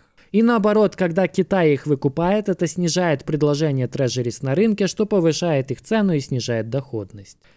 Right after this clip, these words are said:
Так что да, ставка очень сильно влияет от этих продаж. Говоря про доходности, на приведённом графике показана крайняя степень инверсии между десятилетними казначейскими облигациями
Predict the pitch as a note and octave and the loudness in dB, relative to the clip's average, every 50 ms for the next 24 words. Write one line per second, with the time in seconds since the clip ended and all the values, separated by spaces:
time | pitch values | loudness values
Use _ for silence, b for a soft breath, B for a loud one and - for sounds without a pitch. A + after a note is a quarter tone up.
0 | b b - A#3 - - - A3+ F#3 F#3+ E3+ C3+ B2 - - - _ F3+ E3+ F3 | b b -2 -2 -2 0 -2 0 2 2 2 2 0 -2 -6 -4 _ 0 2 2
1 | G3 G3+ - - - A3 G#3+ G#3 G#3 G#3 - _ _ _ _ _ D#3+ E3+ - F#3+ | 2 0 -2 -4 -2 0 0 0 -2 -6 -12 _ _ _ _ _ 0 2 2 0
2 | D3 - E3 D#3 C#3+ B2+ A#2 A#2 A#2 A2+ A2+ A2+ A#2 A#2 - A2 - A#2 - - | -2 0 -2 -2 -2 -2 -2 -2 -2 -2 -2 -2 -4 -4 -8 -8 -10 -8 -8 -8
3 | - - C3 B2+ B2+ A#2+ A2 F#2+ F#2+ - - - _ _ _ _ _ - D3 F3 | -10 -8 -6 -6 -6 -6 -10 -14 -14 -18 -20 -20 _ _ _ _ _ 0 2 2
4 | F3+ G#3 A3 A#3 G#3+ G3 - F3+ E3+ D#3 D3 C3+ B2+ C3+ A#2+ D3+ D3 C#3 - - | 4 4 2 2 0 0 0 0 0 0 0 0 -4 -2 0 0 0 0 0 2
5 | F3+ D#3+ B2+ A2+ A#2 A2+ - - - - - G2+ F#2 F#2+ _ _ E3 F3+ G3+ G3+ | 2 2 2 0 -4 -4 -4 -6 -10 -10 -12 -12 -12 -14 _ _ 0 0 0 2
6 | - G#3 A3 G#3 G#3+ A3 G3 F#3+ A3+ G#3+ F#3 E3 D#3 C#3+ C3 C#3 D3 D#3 E3 D#3+ | 2 0 0 2 2 0 2 4 4 4 4 2 2 2 0 0 0 0 -2 0
7 | - F3+ D3 - D#3+ D3+ - C#3+ C3 - D#3 D3+ C#3 C#3+ C3 C3 B2+ C3 C3 - | -2 -4 0 0 -2 -2 -2 -6 -4 -2 -2 0 0 0 -2 -2 -2 -4 -2 0
8 | C3 C3 C3 C#3 D#3 E3+ F3+ F3+ F3 D#3+ - - - E3 D3+ - D3 C#3 C3 C3+ | 0 2 4 2 2 2 2 2 2 0 0 0 0 0 0 0 -2 -4 -2 -2
9 | C#3+ C3+ B2+ B2 D#3+ G3+ G#3 G3 - - F3 C#3 B2 B2+ C#3 C3+ C3 C3+ C#3 C3+ | 0 0 2 2 2 2 2 -2 -6 -4 -2 0 0 0 0 -2 -2 0 0 0
10 | C3+ C#3 C#3 D#3+ D3+ - E3 - E3 D#3+ F3 F3 D#3 - D3+ C#3 C3 B2+ C3 D3+ | 0 0 -2 -2 -2 -2 -2 -2 0 2 2 2 0 0 -2 -2 -2 -2 -2 -2
11 | B2+ C#3+ C#3+ C3+ - D#3 C3+ - - - B2 A#2+ A#2+ A#2 D3 E3 E3 G#3+ A3+ G#3+ | -2 -2 -4 -2 -2 -2 -2 -2 -4 -6 -6 -6 -4 -2 -4 0 2 2 0 0
12 | - - G3 F3 E3+ E3 D3+ D3 | 0 0 0 0 0 0 -2 -4